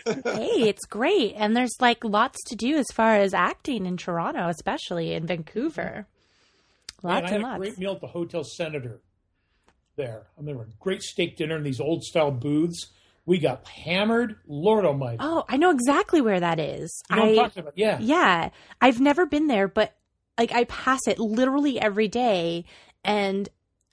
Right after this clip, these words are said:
Speaker 2: I, I just, somebody was like, "Oh my God, you should go there. It's amazing." And
Speaker 1: You
Speaker 2: I was
Speaker 1: should.
Speaker 2: like, "Really?"
Speaker 1: Yeah, it's like the Tadich Grill in San Francisco. It's very, it's an old form of dining. It's really great.
Speaker 2: Yeah. I'm, I'm very intrigued now. And, like, I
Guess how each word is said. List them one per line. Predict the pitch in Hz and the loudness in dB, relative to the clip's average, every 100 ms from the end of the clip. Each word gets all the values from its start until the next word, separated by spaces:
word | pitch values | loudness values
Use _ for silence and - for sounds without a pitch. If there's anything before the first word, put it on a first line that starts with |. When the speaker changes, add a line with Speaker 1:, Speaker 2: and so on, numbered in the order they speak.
| - | -4
Speaker 2:
I, | 233 - | -4 -4
I | - 220 | -4 -2
just, | 233 226 - - - | -2 -4 -8 -12 -14
somebody | - 226 226 | -8 -6 -2
was | 220 | -2
like, | 214 214 220 | -2 -4 -6
"Oh | 254 | -4
my | 196 | -2
God, | 214 | -2
you | 170 | -4
should | 165 | -2
go | 196 220 | 0 0
there. | 170 | 0
It's | 160 | 0
amazing." | 175 170 170 185 226 185 147 - - - - _ | 0 2 2 4 4 2 -2 -10 -14 -20 -20 _
And | 202 202 | 2 4
Speaker 1:
You | |
Speaker 2:
I | 202 | 6
was | 208 | 4
Speaker 1:
should. | 220 | 2
Speaker 2:
like, | 202 - - 202 | -4 -4 -16 -4
"Really?" | 320 440 196 | 0 2 0
Speaker 1:
Yeah, | 202 | -2
it's | 220 | -4
like | 226 | -8
the | 226 | -10
Tadich | - 240 240 - | -2 0 0 -4
Grill | 214 196 | -4 -4
in | 180 | -4
San | - 170 | -8 -8
Francisco. | 156 139 175 - 156 | -10 -12 -10 -8 -8
It's | 135 | -6
very, | 196 185 | -4 -4
it's | - 123 | -4 -4
an | 165 - - | -6 -6 0
old | 202 208 175 | 2 2 0
form | 180 165 | -6 -4
of | 139 | -4
dining. | 147 151 143 | -4 -4 -6
It's | 120 147 | -10 -10
really | 151 131 | -8 -8
great. | 113 123 127 _ | -8 -10 -12 _
Speaker 2:
Yeah. | 202 269 285 180 - - _ _ _ _ - | -2 0 2 0 -6 -12 _ _ _ _ 2
I'm, | 208 214 220 | 2 2 0
I'm | 226 202 | -2 0
very | 214 254 294 | 2 4 4
intrigued | 285 - 247 - | 2 0 -4 -4
now. | 185 165 | -8 -4
And, | 170 185 | -2 0
like, | |
I | 185 | 0